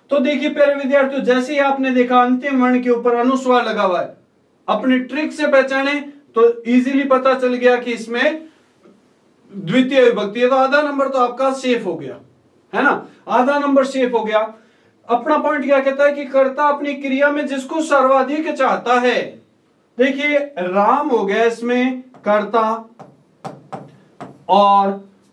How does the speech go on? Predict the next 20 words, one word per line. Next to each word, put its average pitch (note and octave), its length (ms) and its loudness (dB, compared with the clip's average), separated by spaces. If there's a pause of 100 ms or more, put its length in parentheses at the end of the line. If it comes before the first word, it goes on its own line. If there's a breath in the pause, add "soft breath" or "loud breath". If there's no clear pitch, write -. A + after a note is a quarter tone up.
(140)
पढ़ना A3 360 2
होगी A#3+ 420 0
इसमें G#3 720 -6 (240)
क्रिया। A3 440 -2 (1500)
राम A#3+ 640 2 (300)
कर्ता A#3+ 340 4
हो C4 220 4
गया C4+ 140 4
और C#4+ 100 4
पढ़ना C4+ 420 0
क्रिया C#4 340 -2
होगी। F#3+ 480 -4 (140)
क्या D4 260 2
पढ़ना C#4 440 0
चाहता C#4 380 0
है? - 380 -2 (180)
ग्रंथ B3+ 720 -2
पढ़ना G3 380 -2
चाहता D#3+ 360 -4
है, B2+ 160 -12